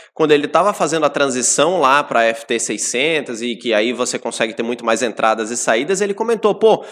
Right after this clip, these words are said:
Será que a gente não consegue colocar ali, alinhar o sensor de força G com um sensor no volante pra gente pegar e, e a hora que você der o ângulo máximo, vamos botar o ângulo máximo como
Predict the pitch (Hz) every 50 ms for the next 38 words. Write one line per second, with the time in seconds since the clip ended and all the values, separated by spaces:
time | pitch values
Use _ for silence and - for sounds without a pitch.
0 | - - - - - _ _ _ _ - - - 254 254 254 - 277 214 208 -
1 | 190 196 - 190 170 - - 165 156 147 - 170 165 170 170 175 - 160 160 147
2 | 131 131 139 160 185 202 196 180 156 139 143 147 156 151 147 143 156 170 175 175
3 | 170 147 - 170 156 147 147 - 160 156 - 151 120 107 - 127 147 180 190 180
4 | - - 156 156 - 170 151 135 - 170 165 170 170 143 143 147 127 123 135 165
5 | 196 196 185 - - - 147 143 139 175 175 170 - - 143 123 127 151 175 185
6 | 180 170 156 156 151 135 - - - - - _ - 143 143 135 123 135 160 185
7 | 196 196 190 - 190 156 139 165 151 - - - 165 160 160 160 147 123 - -
8 | 131 123 160 175 196 214 220 220 208 185 170 170 180 190 196 185 185 180 175 156
9 | - - 139 139 139 151 180 208 226 - - - 208 202 185 151 180 190 190 185
10 | 185 185 185 185 185 185 190 180 185 175 160 160 165 185 190 180 - 185 175 156
11 | 170 170 165 160 131